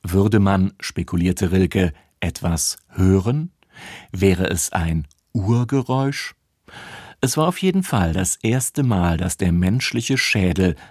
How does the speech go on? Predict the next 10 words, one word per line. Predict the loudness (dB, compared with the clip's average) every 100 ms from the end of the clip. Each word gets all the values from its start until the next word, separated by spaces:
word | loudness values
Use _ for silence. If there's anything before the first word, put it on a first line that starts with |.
| -8
als | -4 -4 -6 -4
Datenträger | -2 -2 -2 -4 2 2 4
verstanden | 0 0 -2 0 0 2 2
wurde, | 4 6 4 2 _ -20 -20 -14 0
in | 2
dem | 4 2 0
eine | 0 0
Botschaft | 2 0 0 -2 -2 -2 -2
eingeschrieben | 2 2 2 2 2 4 4
ist, | 2 0 -6